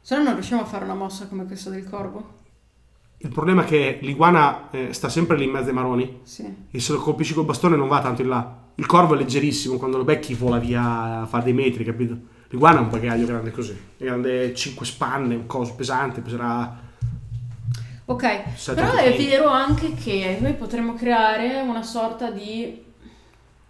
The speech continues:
Speaker 1: Hai presente i guinzagli per prendere i cani?
Speaker 2: Ho capito, sì.
Speaker 1: E del filo di sicuro c'era nel laboratorio quello, ehm, informatico. Del filo di ferro.
Speaker 2: Ah, è vero, non siete andati là alla fine.
Speaker 1: Eh,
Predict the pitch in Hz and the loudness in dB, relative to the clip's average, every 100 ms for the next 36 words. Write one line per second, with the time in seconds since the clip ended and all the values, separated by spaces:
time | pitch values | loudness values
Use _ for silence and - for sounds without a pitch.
0 | _ _ _ _ _ - 240 240 302 359 | _ _ _ _ _ -10 -6 -2 0 2
1 | 254 202 196 208 196 190 190 214 196 190 | 0 -2 -2 0 0 -4 -6 -4 -2 -2
2 | 196 190 185 190 185 185 180 - 117 120 | -4 -2 -2 0 0 0 0 -2 -4 -6
3 | 120 123 147 - - - 220 226 226 233 | -4 -4 -6 -10 -18 -2 2 2 2 0
4 | 220 - 247 262 220 196 190 214 202 214 | 0 2 2 2 -4 -6 -6 -6 -4 -4
5 | 185 185 185 185 185 185 180 185 185 185 | -2 -2 -2 -2 -6 -6 -6 -6 -6 -8
6 | 196 185 185 185 185 185 180 180 185 - | -4 -4 -2 -2 -2 -2 -4 -4 -8 -14
7 | _ _ _ _ - - 92 101 - 78 | _ _ _ _ -14 -8 -8 -6 -6 -6
8 | - - - - - 185 185 180 180 - | -6 -10 -12 -12 -10 -8 -6 -6 -6 -10
9 | - 190 185 - - _ _ _ _ _ | -12 -12 -12 -18 -20 _ _ _ _ _
10 | - - _ _ - - 202 190 196 196 | -20 -20 _ _ -20 -12 -10 -8 -4 -4
11 | 185 180 170 185 185 - - - _ _ | -4 -4 -4 -4 -8 -10 -20 -20 _ _
12 | _ _ _ _ _ - _ _ _ _ | _ _ _ _ _ -20 _ _ _ _
13 | _ - - - 175 165 156 123 120 123 | _ -18 -14 -4 2 4 4 2 -4 -4
14 | 147 143 160 117 117 123 120 - 214 196 | -4 -2 -2 -2 -2 -6 -6 -8 -8 -8